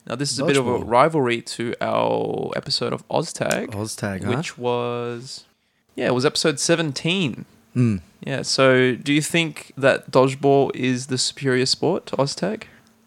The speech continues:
Speaker 2: A hundred percent.
Speaker 1: Oh, <laughs> what? What is that? What, what, why, why is it a hundred percent better?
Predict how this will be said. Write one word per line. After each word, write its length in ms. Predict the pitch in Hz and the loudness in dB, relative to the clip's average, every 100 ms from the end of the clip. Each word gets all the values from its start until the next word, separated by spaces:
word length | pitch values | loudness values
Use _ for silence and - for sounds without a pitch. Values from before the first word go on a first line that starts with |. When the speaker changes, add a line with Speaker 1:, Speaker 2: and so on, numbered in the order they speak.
| _ _ - | _ _ -4
Speaker 2:
A 100 | 107 | 0
hundred 640 | - 113 104 104 98 - | 4 4 4 2 0 2
percent. 680 | 107 - - 87 - - - - _ _ _ - | 4 4 2 0 -2 -10 -12 -18 _ _ _ 2
Speaker 1:
Oh, 360 | 220 139 - - 165 - | 4 2 -10 -6 -6 -4
<laughs> 180 | 151 - | -6 -4
what? 440 | 131 135 - 165 - _ _ _ _ _ _ _ _ _ - | -2 -2 -4 -10 -14 _ _ _ _ _ _ _ _ _ -4
What 180 | 143 151 | 2 2
is 120 | 139 131 | 4 6
that? 320 | 135 123 - - | 8 6 0 -12
What, 260 | - - | -10 -6
what, 200 | 135 - - | -4 -4 -2
why, 340 | 135 139 131 | 4 6 6
why 180 | 127 139 | 6 6
is 80 | 131 | 4
it 80 | |
a 40 | 127 | -2
hundred 220 | 127 123 | -4 -8
percent 300 | - - - | -10 -8 -8
better? 240 | - - | -10 -10